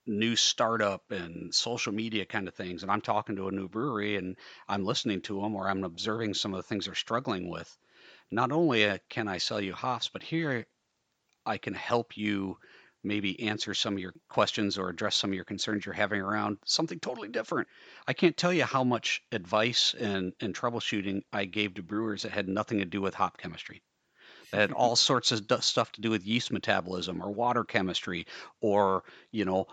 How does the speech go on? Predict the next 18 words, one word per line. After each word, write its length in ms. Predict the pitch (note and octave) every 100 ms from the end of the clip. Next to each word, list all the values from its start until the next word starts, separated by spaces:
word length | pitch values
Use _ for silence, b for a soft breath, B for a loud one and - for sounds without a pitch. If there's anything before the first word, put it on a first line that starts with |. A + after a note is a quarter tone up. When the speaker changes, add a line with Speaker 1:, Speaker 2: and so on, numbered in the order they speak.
| B
Speaker 1:
malt, 400 | F#2+ F#2+ G#2+ - _ _ -
uh, 420 | A2+ F#2+ F2+ F2+ - _ _ -
uh, 260 | F#2+ F#2+ F#2
malting 560 | A2 A2+ C#3 A#2+ G2 F2+
and, 400 | G2+ G2 F2+ F2+ -
and 200 | G#2 F2+
germination 640 | A#2+ A2+ G#2+ B2 - G#2
sugar 340 | - B2+ C#3
conversion 640 | - G2+ E2+ F#2 E2+ F2+
rates 340 | F2 F2 F2 -
and 100 | G#2
all 120 | A2+
that 160 | A2+ -
kind 160 | A2
of 60 | F#2+
stuff, 300 | - C3+ -
because 340 | G2 A2+ A2
as 180 | G#2+